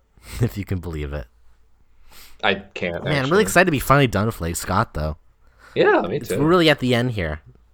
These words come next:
Speaker 1: Next week, or whenever this <laughs> comes out, uh, that will, it'll be the end of Lake Scott.
Speaker 2: Finish.
Speaker 1: En-, end of Lake Scott Gallion.
Speaker 2: Done.
Speaker 1: <laughs>
Speaker 2: We'll throw a party.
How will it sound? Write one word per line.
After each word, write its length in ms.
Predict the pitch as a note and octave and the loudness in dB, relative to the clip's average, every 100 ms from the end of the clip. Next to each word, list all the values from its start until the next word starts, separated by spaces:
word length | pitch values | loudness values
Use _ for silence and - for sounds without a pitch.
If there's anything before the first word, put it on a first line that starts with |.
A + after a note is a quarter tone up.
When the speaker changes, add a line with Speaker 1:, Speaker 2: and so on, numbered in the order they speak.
| _ _ _ _ _ _ - | _ _ _ _ _ _ -4
Speaker 1:
Next 340 | C3 D3+ - | 0 0 0
week, 420 | B2+ E3 B2+ - - _ _ _ _ _ _ - | 0 2 2 -2 -16 _ _ _ _ _ _ -2
or 180 | B2+ | 0
whenever 260 | C3 C3+ C#3+ | 4 2 4
this 160 | C#3 - | 2 2
<laughs> 120 | - | 2
comes 240 | E3+ - | 2 4
out, 320 | D3 B2+ G2 - _ _ - B2 - C3 - - - - _ _ _ _ _ - - - - - G#2+ - | 6 6 4 -4 _ _ -16 -16 -16 -20 -20 -20 -20 -20 _ _ _ _ _ -16 -14 -14 -16 -16 -10 2
uh, 300 | A2 G#2+ G#2+ | 4 6 4
that 160 | A2+ | 6
will, 180 | B2+ B2+ - | 6 4 2
it'll 180 | B2 A#2+ | 2 4
be 200 | B2+ B2 | 4 4
the 180 | B2+ | 2
end 220 | B2 B2 B2 | 2 4 2
of 120 | A#2 | 2
Lake 200 | A2+ G#2+ | 2 2
Scott. 440 | - G2+ F2+ B1+ _ _ _ _ _ _ | -2 0 0 -2 _ _ _ _ _ _
Speaker 2:
Finish. 680 | - C#3+ D3 D3 C#3+ C#3+ C#3+ C#3 | -6 -2 0 0 -2 -2 -4 -2
Speaker 1:
En-, 200 | A#2 C3 - | 0 0 2
end 180 | B2+ D3 | 4 6
of 120 | C#3 | 8
Lake 180 | C3+ C3+ | 8 6
Scott 300 | - A#2+ F#2+ | 6 4 4
Gallion. 520 | G2+ F#2+ E2+ D#2 E2 _ _ _ - | 2 2 2 0 -4 _ _ _ 2
Speaker 2:
Done. 360 | G#2 G2 - - | 4 4 -2 -12
Speaker 1:
<laughs> 1120 | _ _ _ - _ - - - - - - | _ _ _ -20 _ -16 -12 -12 -8 -8 0
Speaker 2:
We'll 100 | - | 0
throw 160 | - A#2+ | 6 4
a 60 | |
party. 600 | G2+ - G#2 G2 F#2+ F2 | 4 0 2 4 0 -4